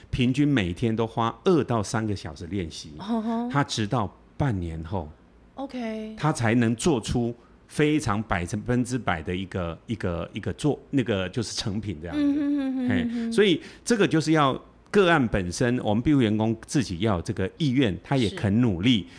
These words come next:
Speaker 1: 家长愿意去支持，加上我们庇-，我们的就服员的这样的一个专业，可以让他在这个职场上面才能去发挥他的，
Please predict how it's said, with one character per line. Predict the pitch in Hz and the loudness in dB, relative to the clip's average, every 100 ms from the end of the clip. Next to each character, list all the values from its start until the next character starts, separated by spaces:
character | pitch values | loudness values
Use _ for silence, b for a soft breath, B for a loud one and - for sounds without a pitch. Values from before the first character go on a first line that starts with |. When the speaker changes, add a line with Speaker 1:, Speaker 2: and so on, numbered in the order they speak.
| B B | B B
Speaker 1:
家 | 160 151 | 2 2
长 | 143 95 | 2 0
愿 | 113 120 | 2 2
意 | 113 | 2
去 | 117 | 2
支 | 107 - 147 | 0 2 0
持， | 147 - 90 85 B B - | 0 -4 -2 -4 B B 0
加 | 143 135 | 2 4
上 | 131 135 | 2 0
我 | 101 92 | 0 0
们 | 98 | 0
庇-， | 95 135 - | 2 2 2
我 | - 92 | -2 0
们 | 98 98 | 0 0
的 | 95 98 95 | 0 0 2
就 | 165 | 2
服 | 120 101 | 2 0
员 | 98 92 | 0 0
的 | 92 | 0
这 | 113 | 0
样 | 101 | 0
的 | |
一 | 90 | -2
个 | 92 | -2
专 | 123 110 | 0 0
业， | 123 110 - B - | 2 0 0 B -2
可 | 123 | 0
以 | |
让 | 104 131 113 | 2 2 2
他 | 123 | 2
在 | 123 110 | 2 0
这 | 95 | 0
个 | 101 | -4
职 | 101 107 | -2 -4
场 | 101 87 | -2 -4
上 | 76 92 | -2 -2
面 | 95 B B | -2 B B
才 | - 117 143 | 0 2 4
能 | 175 151 | 4 4
去 | 143 | 2
发 | - - 156 160 | 0 0 2 2
挥 | 156 143 | 4 2
他 | 135 127 | 2 0
的， | 117 98 | 0 -2